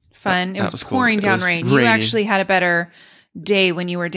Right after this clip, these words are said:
Speaker 2: was
Speaker 1: downtown and took a
Speaker 2: beautiful.
Speaker 1: picture. We'll have to post a picture because your picture was better than ours.
Speaker 2: Before you guys got there, it was beautiful weather. And then when you guys <laughs> showed up, it just
Speaker 1: <laughs> It
Speaker 2: rained.
Speaker 1: rained.
Speaker 2: <laughs> Uh, we went to the, drove by the stadium, and I showed the kids the stadium, had 'em take a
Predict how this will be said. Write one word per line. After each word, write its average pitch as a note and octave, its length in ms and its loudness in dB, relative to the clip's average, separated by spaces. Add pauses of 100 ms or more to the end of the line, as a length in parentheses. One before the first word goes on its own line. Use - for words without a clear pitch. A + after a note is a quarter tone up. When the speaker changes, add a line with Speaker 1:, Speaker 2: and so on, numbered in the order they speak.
(140)
Speaker 2:
was C3+ 140 2
Speaker 1:
downtown F#3 140 0
and A#2 100 2
took G3+ 140 0
a F3+ 40 -6
Speaker 2:
beautiful. F3 100 -4
Speaker 1:
picture. - 440 -4
We'll F#3 80 -4
have A3+ 200 0
to - 80 -14
post G3 260 -6
a - 60 -10
picture E3+ 320 -6
because F3+ 220 -10
your F#3+ 120 -4
picture F#3+ 300 -8
was F3 120 -6
better E3+ 240 -2
than E3+ 120 -6
ours. C#3+ 320 -4
Speaker 2:
Before A2+ 280 2
you A2 120 2
guys G#2 240 2
got G2+ 260 -2
there, G2 240 0
it - 80 -6
was F#2 140 -6
beautiful G#2+ 540 -2
weather. F2+ 280 -4
And G2+ 180 -10
then G2 60 -2
when F#2+ 100 -4
you G#2 80 -4
guys A#2 160 0
<laughs> - 0 -
showed - 300 0
up, - 180 -4
it C3 100 -6
just - 300 0
Speaker 1:
<laughs> - 0 -
It B2 240 0
Speaker 2:
rained. E3 160 0
Speaker 1:
rained. G3+ 420 0 (140)
Speaker 2:
<laughs> - 100 0 (920)
Uh, A2 200 2
we A2+ 60 0
went A2+ 160 0
to B2+ 80 -4
the, A2+ 260 -2
drove A2+ 240 0
by A#2 120 2
the A#2 80 0
stadium, A2 420 0
and G#2 100 -2
I G#2 40 -2
showed G#2+ 240 -4
the - 100 -14
kids G#2 180 -6
the G#2+ 80 -10
stadium, G2+ 400 -4
had G2+ 160 -6
'em G2 80 -10
take G2+ 220 -8
a G2 240 -4